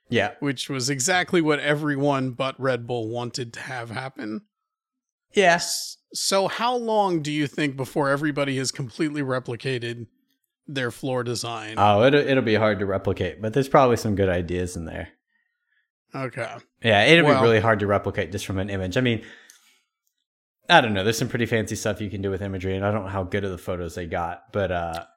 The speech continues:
Speaker 2: They're pretty good.
Speaker 1: I
Speaker 2: I've
Speaker 1: work
Speaker 2: seen
Speaker 1: o-,
Speaker 2: some
Speaker 1: I work,
Speaker 2: highly
Speaker 1: I,
Speaker 2: detailed stuff.
Speaker 1: just as a professional tip, I do some work,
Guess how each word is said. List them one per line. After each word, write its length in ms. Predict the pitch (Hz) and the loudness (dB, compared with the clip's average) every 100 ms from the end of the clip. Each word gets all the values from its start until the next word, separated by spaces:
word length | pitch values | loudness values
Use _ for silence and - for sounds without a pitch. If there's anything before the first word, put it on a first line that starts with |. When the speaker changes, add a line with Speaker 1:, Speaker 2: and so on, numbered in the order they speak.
| - | -4
Speaker 2:
They're 120 | 180 | -4
pretty 280 | 143 165 131 | -2 -4 -4
good. 280 | 104 123 113 | -6 -8 0
Speaker 1:
I 100 | 117 | 4
Speaker 2:
I've 100 | 131 | 6
Speaker 1:
work 160 | 151 147 | 4 4
Speaker 2:
seen 80 | 147 | 0
Speaker 1:
o-, 20 | |
Speaker 2:
some 260 | 120 110 117 | -2 -12 -4
Speaker 1:
I 140 | 127 139 | 4 4
work, 280 | 147 151 - | 6 2 2
Speaker 2:
highly 320 | 160 139 139 | 0 0 -2
Speaker 1:
I, 40 | |
Speaker 2:
detailed 500 | 123 127 113 127 113 | -4 -6 -6 -8 -6
stuff. 480 | 117 - 113 113 - _ - | -8 -6 -8 -10 -18 _ -6
Speaker 1:
just 260 | 131 110 | -6 -4
as 160 | 110 101 | -6 -4
a 140 | 95 | -4
professional 560 | - 104 113 107 107 92 | -4 -6 -4 -4 -6 -12
tip, 300 | - 101 95 | -8 -8 -6
I 120 | 101 | -8
do 260 | 98 101 95 | -6 -10 -10
some 180 | - | -14
work, 340 | 98 95 95 | -12 -12 -14